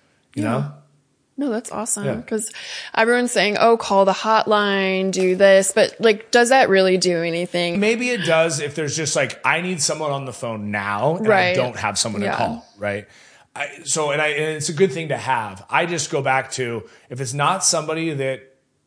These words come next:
Speaker 1: that can help you to see,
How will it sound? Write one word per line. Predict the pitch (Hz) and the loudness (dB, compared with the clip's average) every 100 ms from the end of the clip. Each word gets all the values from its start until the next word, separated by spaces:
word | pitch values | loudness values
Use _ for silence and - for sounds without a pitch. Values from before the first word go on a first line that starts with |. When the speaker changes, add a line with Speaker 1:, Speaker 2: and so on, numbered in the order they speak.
| _ _ _ _ | _ _ _ _
Speaker 1:
that | 139 131 131 - | -2 0 -2 -8
can | - 143 135 127 123 123 123 _ _ _ _ - | -10 -6 -4 -4 -6 -8 -14 _ _ _ _ -16
help | - 165 156 | -2 -2 -2
you | 165 | -8
to | 160 123 | -6 -4
see, | - - 139 135 131 123 107 | -2 -2 -4 -6 -6 -8 -10